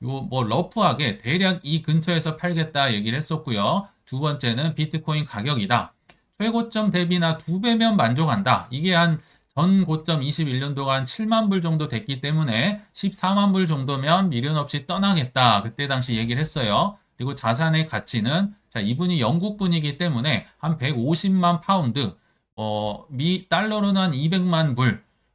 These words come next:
어, 한국 돈으로 한 이십팔억 정도 되겠네요. 이렇게 떠나겠다 얘기를 했었거든요. 자, 이렇게 구간을 정한 이유가 있습니다. 탈출 시간 모두가 다 아는 거죠.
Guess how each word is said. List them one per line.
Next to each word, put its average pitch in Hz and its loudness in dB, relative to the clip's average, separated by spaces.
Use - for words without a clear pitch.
어, 98 -8
한국 185 -2
돈으로 151 -2
한 147 0
이십팔억 131 -4
정도 165 0
되겠네요. 120 -2
이렇게 175 -2
떠나겠다 143 0
얘기를 117 -2
했었거든요. 120 -4
자, 156 -6
이렇게 202 0
구간을 185 0
정한 147 0
이유가 160 0
있습니다. 107 0
탈출 185 0
시간 156 0
모두가 185 0
다 123 2
아는 160 2
거죠. 135 0